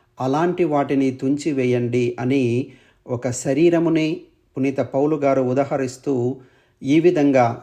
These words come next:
శరీరములో చెయ్యి ఒక భాగము, చెయ్యి నాకు బా-, ఆ, శరీరముతో సంబంధము లేదు అంటే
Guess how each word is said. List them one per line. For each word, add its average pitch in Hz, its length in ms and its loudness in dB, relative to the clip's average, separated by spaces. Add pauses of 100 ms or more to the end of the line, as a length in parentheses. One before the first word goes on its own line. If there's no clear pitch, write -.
(140)
శరీరములో 143 600 2
చెయ్యి 139 400 0
ఒక 139 240 0
భాగము, 123 540 -2
చెయ్యి 147 600 -4
నాకు 120 260 -6
బా-, 127 380 -6 (480)
ఆ, 110 180 -4
శరీరముతో 156 640 2
సంబంధము 151 580 -2
లేదు 147 460 0
అంటే 135 580 -2